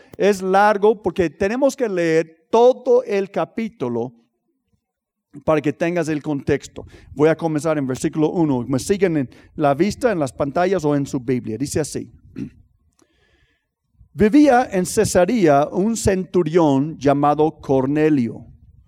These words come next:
El de audio. <laughs> No, no es cierto. Cornelio. Qué buen nombre.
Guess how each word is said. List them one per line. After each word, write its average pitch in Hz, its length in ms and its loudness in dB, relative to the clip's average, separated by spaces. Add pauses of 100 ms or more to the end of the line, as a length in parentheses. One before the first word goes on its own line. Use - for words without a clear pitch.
(720)
El 147 280 2
de 139 160 2
audio. 127 460 0
<laughs> - 40 -18
No, 117 200 -12
no 110 140 -12
es - 80 -18
cierto. - 300 -18 (1080)
Cornelio. 123 680 -6 (960)
Qué 170 120 2
buen 185 260 0
nombre. 190 720 0